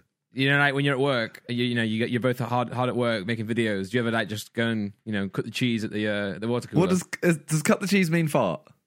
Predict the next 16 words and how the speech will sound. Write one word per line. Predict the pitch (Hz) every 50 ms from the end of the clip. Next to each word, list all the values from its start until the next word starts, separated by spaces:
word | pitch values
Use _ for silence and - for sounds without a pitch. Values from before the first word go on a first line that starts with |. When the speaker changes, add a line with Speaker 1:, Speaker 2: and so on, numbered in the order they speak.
| _ _ -
Speaker 1:
No, | 185
it | 175
means | 160 170 151 165
have | 160 151
a |
conversation | 147 156 147 131 165 165 156 147 123
with | 107 104
each | 98 110
other. | 104 98 92
Just, | 95 110 -
you | 120 123
know, | 117 104 98 113 117
shoot | - - 139 147
the | -
shit. | - - 135 95 - - _ _ _
Speaker 2:
Why | 139 147 160 165 170 160